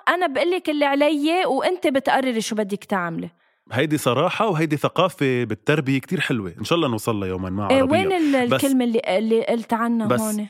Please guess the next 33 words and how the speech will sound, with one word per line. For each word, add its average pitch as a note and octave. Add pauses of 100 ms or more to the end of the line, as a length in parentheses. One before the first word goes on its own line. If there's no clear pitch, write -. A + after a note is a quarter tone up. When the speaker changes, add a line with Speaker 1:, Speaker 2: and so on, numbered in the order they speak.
(120)
Speaker 2:
الدياثة. A#2 (220)
آه، -
فكرة A#3
إنه F#3
هو A3
Speaker 1:
الدياثة. G#3+
Speaker 2:
بيطلع E3+
من C#3+
الأول D#3
عارف، C3+ (120)
يعني F#2+
هو C#3+ (100)
منشوف F#2+
نحن C3+
بآخر A2
الفيلم C#3+ (260)
إنه B2
هو F#3
أصلًا F3+
عارف D#3
إنه G2+
مرته A#2
مع، F#2
مع G2+
عادل A#2+
وغاضض C3
نظر، F#2
وبيقلها C#3
حتى -
لدرجة C3+
بيقلها: D3+
"حلوين B2
حلقاتك". A#2+